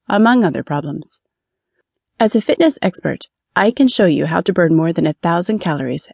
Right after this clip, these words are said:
and only have to diet three days a week and increase your metabolism at the same time, using the programs I prescribe to all my patients now. It will soon be very common to find people in their twenties and thirties having heart attacks.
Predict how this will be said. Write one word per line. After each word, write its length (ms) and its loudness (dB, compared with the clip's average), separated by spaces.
and 140 2
only 220 2
have 160 0
to 100 0
diet 340 -2
three 260 2
days 240 0
a 60 -2
week 380 -4
and 140 2
increase 320 0
your 80 4
metabolism 640 0
at 60 -8
the 80 -12
same 240 -2
time, 440 -4
using 320 2
the 80 -2
programs 540 0
I 100 -4
prescribe 520 -2
to 120 -6
all 140 0
my 140 2
patients 500 -6
now. 340 2
It 140 4
will 80 4
soon 260 2
be 120 4
very 160 4
common 380 2
to 100 -10
find 200 0
people 240 0
in 60 4
their 100 0
twenties 460 0
and 140 -4
thirties 400 2
having 220 -2
heart 260 -2
attacks. 500 -12